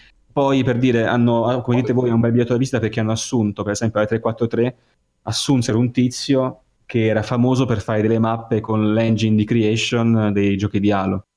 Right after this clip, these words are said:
E l'hanno assunto appunto per non mi ricordo cosa, della modalità fucina di Halo quattro o cinque. Praticamente anche la tre quattro tre tiene comunque un occhio a queste, queste personalità, quindi sicuramente anche per loro è una buona opportunità, indipendentemente da quello che succederà poi con la Master Chief Collection.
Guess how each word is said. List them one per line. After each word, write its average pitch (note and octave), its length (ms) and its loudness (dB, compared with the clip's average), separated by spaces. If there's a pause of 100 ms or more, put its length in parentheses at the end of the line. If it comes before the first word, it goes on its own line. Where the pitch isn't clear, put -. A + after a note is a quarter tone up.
(340)
E A#2+ 100 -2
l'hanno A#2 140 0
assunto A2+ 420 -2
appunto A2 320 0
per G#2+ 220 -2 (180)
non G#2+ 120 2
mi A2+ 80 4
ricordo A#2 360 0
cosa, A2+ 500 0 (520)
della A2 160 0
modalità A2 320 0
fucina A2+ 420 0
di G#2 120 0
Halo G2+ 160 0
quattro G#2+ 360 -4
o G2 40 0
cinque. G2 540 -2
Praticamente G#2+ 560 -2 (380)
anche B2 240 -4
la B2+ 60 0
tre B2+ 80 0
quattro A#2+ 220 -2
tre A#2+ 340 0
tiene A2 240 0
comunque A#2 420 0
un A2+ 60 2
occhio G#2+ 320 -4
a F#2+ 40 -4
queste, G2+ 840 -2
queste A2+ 240 -2
personalità, G2 600 -2
quindi G#2 420 2 (220)
sicuramente B2 540 0
anche A#2 160 0
per A2 160 0
loro A2 340 2
è G#2 40 0
una G2+ 160 0
buona G#2 160 0
opportunità, G2+ 580 -2
indipendentemente A2 880 0
da G2+ 60 -4
quello G2+ 140 -4
che G2+ 60 -8
succederà G2+ 440 -4
poi G2 120 -6
con G2 140 -6
la G2 100 -2
Master G2+ 280 -6
Chief - 220 -8
Collection. G2 580 -10